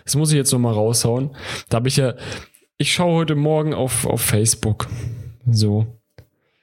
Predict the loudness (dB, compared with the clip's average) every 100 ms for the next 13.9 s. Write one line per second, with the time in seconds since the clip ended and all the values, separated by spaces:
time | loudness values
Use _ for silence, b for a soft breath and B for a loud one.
0 | _ _ _ -2 2 2 2 2 2 2
1 | 2 2 0 -2 -6 _ -4 0 2 2
2 | 0 -2 0 2 2 2 2 0 0 0
3 | 2 2 2 2 2 2 2 0 0 0
4 | 0 -4 -10 B B B B B B _
5 | -2 0 2 2 2 2 2 2 2 2
6 | 0 0 2 2 0 -2 -2 0 2 2
7 | 2 2 2 0 0 0 0 -2 0 0
8 | 0 0 0 0 0 0 0 2 2 0
9 | 0 0 2 0 -2 -8 -2 0 2 2
10 | 2 2 2 0 -2 B B B B B
11 | B B B _ _ 0 2 2 0 -2
12 | 0 0 0 0 0 0 2 2 2 0
13 | 0 -2 0 0 2 0 0 0 0